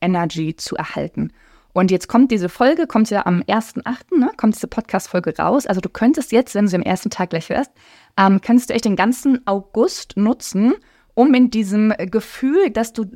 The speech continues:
ne, abhebst und startest, dir mal einen Plan zu machen. Was ist denn dein Ziel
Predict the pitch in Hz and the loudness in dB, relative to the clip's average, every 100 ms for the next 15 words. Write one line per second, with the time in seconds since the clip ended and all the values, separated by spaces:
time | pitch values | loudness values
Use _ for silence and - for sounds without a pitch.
0 | - 214 254 269 269 - 262 254 - 208 | -4 2 2 2 -4 -2 -2 -4 -2 -2
1 | - - - 190 220 - 214 247 - 190 | -2 -8 -2 2 2 0 -2 -2 -4 -4
2 | 208 208 196 190 190 185 180 185 254 269 | 0 2 2 0 -2 -4 -2 -2 0 2
3 | 247 - 294 294 _ _ - 214 - 226 | 2 2 0 0 _ _ 0 0 2 -4
4 | - 214 175 180 - - - 240 | 0 2 2 -2 -4 -10 -2 2